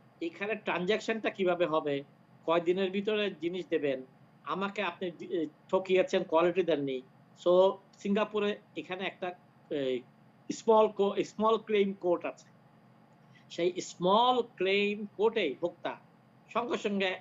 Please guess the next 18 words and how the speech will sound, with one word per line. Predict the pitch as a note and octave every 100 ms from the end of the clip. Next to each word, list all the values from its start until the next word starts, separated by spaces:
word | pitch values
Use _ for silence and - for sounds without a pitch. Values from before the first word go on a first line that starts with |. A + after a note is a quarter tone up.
| -
একটা | D#3 F3+
কেস | - F3+ D#3 -
ঢুকে | D#3+ D#3
দেয় | C#3 A2+ - _ _
যে, | C3+ D#3+
"আমি | E3 D#3 E3+ F3+ A3 - _ _ -
এস-, | E3 - -
এই | D#3+ E3
বিশ্বাসে | E3+ E3 F#3 E3 F#3 G3 -
ওকে | D#3 F3
এই | D#3
টাকাটা | D3+ C#3 D3
দিছি, | D#3 D3+ - C3 - _ _ -
এখন | D3 E3
আমি | C#3 D3+ F#3+ - -
এইভাবে | D#3 D3 D3 F#3+ E4 - _ _
ক্ষতিগ্রস্ত | - E3 D#3 D3 C3 -
হচ্ছি।" | A#2 A#2 -